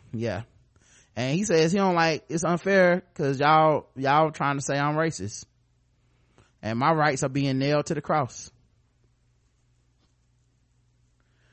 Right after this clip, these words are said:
"I really wanted to avoid the perception that residents in this region feel that way or treat one another that way," uh, said Hosea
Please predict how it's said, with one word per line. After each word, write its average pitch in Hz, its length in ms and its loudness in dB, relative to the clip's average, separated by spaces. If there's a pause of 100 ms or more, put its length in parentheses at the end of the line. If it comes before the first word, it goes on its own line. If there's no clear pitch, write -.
(140)
"I 120 60 -2
really 180 260 6
wanted 175 260 2
to 160 100 2
avoid 160 320 2
the 160 40 -6
perception 151 440 -2
that 135 100 -2
residents 147 420 -2
in 147 80 -4
this 143 160 -4
region 143 400 -4
feel 143 360 0
that 131 280 -2
way 143 260 0
or 127 100 -2
treat 139 240 -4
one 139 180 -2
another 135 440 -2 (320)
that 123 280 -4
way," 123 420 -4 (580)
uh, 120 300 -2
said 120 420 -4
Hosea 139 880 -2